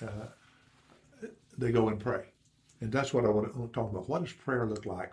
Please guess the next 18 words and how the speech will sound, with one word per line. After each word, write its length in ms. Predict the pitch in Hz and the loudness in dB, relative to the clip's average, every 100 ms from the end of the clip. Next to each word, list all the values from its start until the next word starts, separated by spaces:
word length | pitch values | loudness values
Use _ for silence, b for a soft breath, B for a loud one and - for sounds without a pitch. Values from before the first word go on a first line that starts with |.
| 113 | 0
when 180 | 117 | 2
you're 180 | 113 104 | 4 0
praying 760 | 98 - 175 135 98 95 113 - b b b b b b - | -6 2 4 4 2 -2 -6 -8 b b b b b b 2
as 180 | 120 110 | 2 4
one 260 | 117 113 | 2 2
standing 840 | - - - 147 139 117 101 101 101 | 2 -2 0 2 2 2 0 -2 -2
in 140 | 113 | -2
the 60 | 104 | 2
victory? 540 | 110 110 - - - - _ - - - - | 0 0 -8 -12 -16 -20 _ -20 -20 -18 -8
Here 260 | 107 123 120 | 6 6 6
we'll 160 | 117 | 2
pick 240 | 110 113 107 | 0 0 -2
it 100 | 98 | -4
up. 220 | 95 - - | -6 -10 -8
Where 200 | 120 117 | -6 -6
is 140 | 113 | -8
it? 240 | 117 - | -10 -10
Uh, 300 | 117 110 110 | -8 -6 -8